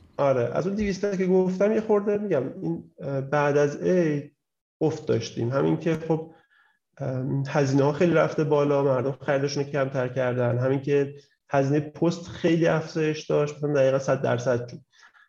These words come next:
و این افزایش هزینه پست باعث شد این خریدای خرد خیلی کم بشه. مثلاً قبلاً یه نفر می‌اومد پنجاه تومن، شصت تومن،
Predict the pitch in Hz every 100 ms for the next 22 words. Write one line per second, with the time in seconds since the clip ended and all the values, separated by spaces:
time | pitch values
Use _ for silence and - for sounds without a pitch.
0 | _ 139 151 180 160 - 151 147 156 147
1 | 147 147 147 180 190 160 - 156 - 180
2 | 180 170 180 - - - - - 143 143
3 | 143 143 - 160 170 165 - - 147 127
4 | 120 120 113 110 110 113 - _ _ _
5 | _ _ - 160 160 143 156 156 160 160
6 | 160 156 156 147 151 151 135 131 135 143
7 | 135 131 135 127 123 135 131 127 123